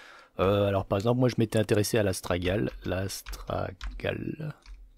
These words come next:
Tiens, astragalus, là, il me l'écrit directement. Voilà. Là, on a tous les, les articles de recherche, euh, en rapport avec l'astragale, hein. C'est un moteur de recherche, donc vous avez, chaque fois, vous avez le titre,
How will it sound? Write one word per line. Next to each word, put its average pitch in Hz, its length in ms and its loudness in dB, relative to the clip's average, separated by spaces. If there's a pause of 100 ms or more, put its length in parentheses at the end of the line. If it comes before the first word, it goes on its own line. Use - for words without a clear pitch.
(540)
Tiens, 87 340 -4
astragalus, 90 760 -2
là, - 80 -2
il 92 60 -4
me 90 60 -4
l'écrit - 220 -4
directement. 87 680 0 (640)
Voilà. 80 180 4 (500)
Là, 131 160 10
on 135 80 10
a 120 80 8
tous 160 240 6
les, 104 1200 6
les 101 160 4
articles 123 340 2
de 113 80 8
recherche, 101 560 4
euh, 90 140 2
en 90 100 2
rapport 85 240 2
avec - 140 -2
l'astragale, 87 420 0
hein. 85 80 0
C'est - 140 2
un 95 40 6
moteur 98 320 6
de 98 80 0
recherche, 104 400 0
donc 92 200 -6
vous 95 100 -2
avez, 90 180 -4 (440)
chaque 120 160 6
fois, 143 120 12
vous 127 200 10
avez 117 180 12
le 110 140 10
titre, 160 440 4